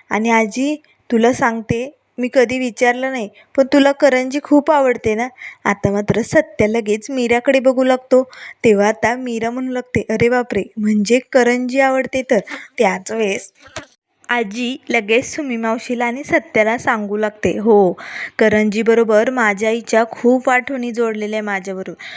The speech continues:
करंजी जशी वरतून मऊ लुसलुशीत दिसते ना, तशी आतून ती एकदम अशी कडक गरेदार असते.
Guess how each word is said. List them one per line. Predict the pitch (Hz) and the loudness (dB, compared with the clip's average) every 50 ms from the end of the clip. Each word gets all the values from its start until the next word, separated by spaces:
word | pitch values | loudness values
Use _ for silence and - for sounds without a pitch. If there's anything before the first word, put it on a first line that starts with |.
| - - - | -20 -12 -2
करंजी | - 214 208 208 208 208 202 214 208 | 0 2 2 4 2 2 0 -2 2
जशी | 214 208 208 - 233 226 | 2 2 2 2 0 0
वरतून | 220 220 214 208 208 - 226 220 220 214 | 4 4 4 2 2 0 0 2 4 4
मऊ | 214 208 214 226 | 4 4 4 4
लुसलुशीत | 226 233 233 240 233 226 - - 233 254 226 - 254 226 | 2 2 0 0 0 -2 -4 -2 -2 -2 0 0 -2 -4
दिसते | 220 240 247 - - - 277 277 | -2 -4 -4 -4 0 0 0 0
ना, | 254 233 240 262 - - - - - _ - | 0 -2 -4 -4 -6 -12 -16 -16 -16 _ -4
तशी | 220 233 - - 247 | -4 -4 0 0 2
आतून | 240 226 220 226 - 226 226 233 233 | 2 2 0 2 2 2 2 2 2
ती | 214 - 226 - - | 2 0 0 0 0
एकदम | 220 208 202 196 190 214 214 226 220 226 | -2 -2 -2 -2 0 0 0 2 0 -2
अशी | 220 - 262 240 _ - | -2 -2 -4 -6 _ -6
कडक | 247 220 208 214 214 226 226 208 202 | -4 -4 -2 -2 -2 -4 -4 -6 -4
गरेदार | 220 220 214 214 214 208 220 220 214 | -4 -2 -2 -2 -2 0 -2 -2 -2
असते. | 214 214 - - - 190 | -4 -8 -10 -6 -4 -4